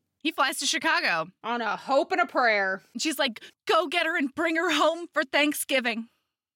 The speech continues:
Speaker 2: Don't come back without Allison.
Speaker 1: Yeah. So he goes to her apartment building because Jenny's like, "I wrote down her phone number and I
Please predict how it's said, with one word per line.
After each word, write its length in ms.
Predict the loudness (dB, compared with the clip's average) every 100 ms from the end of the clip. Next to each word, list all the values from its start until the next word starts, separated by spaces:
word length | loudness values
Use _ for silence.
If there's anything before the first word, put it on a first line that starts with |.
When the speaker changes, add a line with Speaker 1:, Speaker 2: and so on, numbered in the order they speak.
| _ 2
Speaker 2:
Don't 200 | 2 4
come 180 | 2
back 300 | 4 2 2 0
without 240 | 2 4
Allison. 720 | 6 6 6 2 -4 -4 -6 -6 -4
Speaker 1:
Yeah. 440 | 2 2 2 -4 _ -20 -20 _ _ _ _ _ _
So 340 | -4 0 0 -2
he 180 | -10 -10 -4
goes 540 | -2 0 -2 -6 -10 -10
to 140 | -8
her 160 | 0 0
apartment 560 | 0 -4 -4 -4 -6 -8
building 560 | -10 -10 -14 -12 -14 -12
because 260 | -6 -4 0
Jenny's 320 | 0 0 0
like, 160 | -2 -2
"I 80 | -2
wrote 220 | 0 0
down 140 | 0 0
her 80 | -2
phone 300 | 0 0 2
number 300 | 2 2 4
and 80 |
I 60 | 6